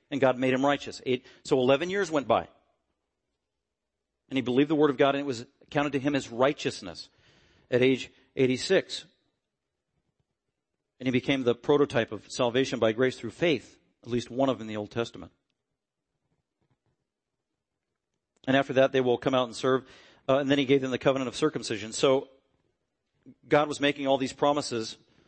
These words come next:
throughout the life of Abraham, at, starting at age seventy-five. But it wasn't until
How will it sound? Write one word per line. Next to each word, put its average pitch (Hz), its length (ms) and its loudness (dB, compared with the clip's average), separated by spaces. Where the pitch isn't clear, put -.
throughout 131 340 0
the 120 80 0
life 127 320 0
of 120 180 -4
Abraham, 127 380 0
at, 127 120 -2
starting 127 280 0
at 117 80 0
age 120 120 0
seventy-five. 123 480 0
But 135 120 2
it 147 80 -2
wasn't 226 300 0
until 170 400 0